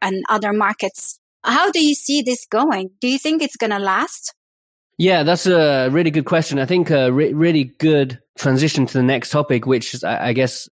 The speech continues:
Speaker 2: talking a bit more about influencer marketing. And yeah, you're right. So the celebrity worship culture in China is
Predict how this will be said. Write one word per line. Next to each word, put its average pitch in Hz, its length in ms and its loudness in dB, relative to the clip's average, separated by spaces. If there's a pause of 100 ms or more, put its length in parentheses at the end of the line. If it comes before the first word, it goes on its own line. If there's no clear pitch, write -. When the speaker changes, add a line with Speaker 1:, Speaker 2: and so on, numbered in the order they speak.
(120)
Speaker 2:
talking 127 240 -2
a - 20 -2
bit 120 140 2
more 117 140 0
about 110 180 0
influencer 117 400 0
marketing. 127 400 0
And 123 240 -2
yeah, 165 120 2
you're 117 200 2
right. 120 260 2
So 117 340 0 (380)
the 135 80 0
celebrity 160 480 2
worship 156 400 2
culture 127 300 0
in 113 120 0
China 127 360 0
is 107 220 -4